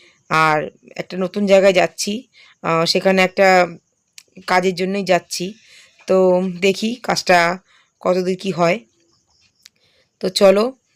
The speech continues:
ট্রেনটা ছেড়ে দিয়েছে, এই যে কাকিনাড়া পর্যন্ত চলেও এসেছে। হ্যাঁ, ঠিক আছে। তো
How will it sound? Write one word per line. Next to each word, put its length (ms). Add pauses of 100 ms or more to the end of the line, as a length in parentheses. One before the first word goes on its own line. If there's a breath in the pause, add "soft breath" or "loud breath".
(160)
ট্রেনটা 320
ছেড়ে 300
দিয়েছে, 420 (460 soft breath)
এই 140
যে 200 (340)
কাকিনাড়া 460
পর্যন্ত 360
চলেও 400
এসেছে। 440 (280 loud breath)
হ্যাঁ, 320
ঠিক 140
আছে। 300 (760 soft breath)
তো 260